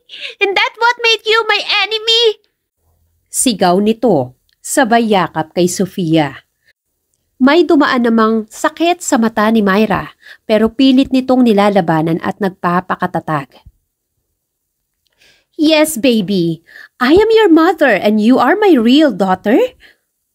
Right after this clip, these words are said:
But sorry, honey, I have to take you. You are under my custody now.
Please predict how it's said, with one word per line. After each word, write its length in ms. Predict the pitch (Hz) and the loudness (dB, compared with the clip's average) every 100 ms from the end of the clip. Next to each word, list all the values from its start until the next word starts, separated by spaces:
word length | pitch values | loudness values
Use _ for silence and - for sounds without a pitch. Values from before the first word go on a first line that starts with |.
| _ _ | _ _
But 240 | 403 - | -4 -4
sorry, 560 | - 285 240 233 269 226 | -4 0 2 2 2 2
honey, 400 | 226 190 196 175 | 0 0 0 0
I 160 | 202 | 0
have 240 | 226 311 339 | -2 -2 -2
to 80 | |
take 400 | 320 262 240 254 | -2 0 0 -2
you. 320 | - 196 143 - _ _ _ _ | -2 0 -2 -6 _ _ _ _
You 240 | - 311 440 | 0 2 4
are 240 | 403 392 | 2 2
under 320 | 302 320 359 | 2 2 4
my 160 | 302 302 | 2 0
custody 640 | 311 269 311 - 294 262 | -2 -2 -2 -2 0 2
now. 560 | 240 208 262 196 127 | 4 2 2 0 -4